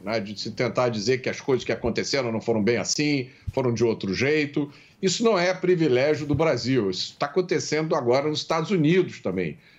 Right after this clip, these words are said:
Se vocês olharem com, com cuidado a situação política dos Estados Unidos, talvez a gente conclua que ela é mais, é, agitada, mais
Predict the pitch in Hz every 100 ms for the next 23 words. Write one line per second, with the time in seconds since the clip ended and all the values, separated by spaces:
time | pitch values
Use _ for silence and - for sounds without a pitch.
0 | - - 127 139 196 233 190 170 123 123
1 | 143 175 131 92 - _ _ - - -
2 | - 135 160 - 135 - 143 - 160 117
3 | 117 104 101 95 - 135 117 - 143 113
4 | 117 113 165 170 131 107 98 123 113 92
5 | 90 117 143 101 - - _ _ 92 104
6 | 92 117 147 175 220 - - _ _ -
7 | 113 147 151 165 143 - 135 156 175 175
8 | 151 135 139 165 160 151 170 165 131 127
9 | 143 190 214 - - _ _ _ - 123
10 | 123 139 147 139 - - 127 147 160 180
11 | 147 151 175 175 -